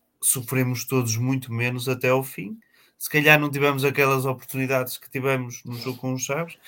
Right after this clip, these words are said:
que tivemos muita, muita bola dentro da área, mas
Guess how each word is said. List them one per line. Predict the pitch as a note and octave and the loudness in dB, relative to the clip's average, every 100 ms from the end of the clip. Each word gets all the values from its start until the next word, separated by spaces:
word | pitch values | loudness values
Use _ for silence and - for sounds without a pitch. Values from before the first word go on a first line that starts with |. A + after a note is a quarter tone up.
| - - - _ | -20 -20 -20 _
que | - | -6
tivemos | A#2 A#2 | -2 -2
muita, | A#2 A#2 A#2 A#2 - | -2 -4 -2 -4 -4
muita | A#2 A2+ A#2+ | -8 -2 0
bola | A2 A2+ A2 | 2 0 0
dentro | A2 A2 A2 | -2 -4 -2
da | A2+ A2 | 0 2
área, | A#2 C3+ D3 - _ _ _ _ - - - - | 0 -2 -8 -14 _ _ _ _ -20 -20 -20 -8
mas | G#2+ G#2 - | -4 -4 -6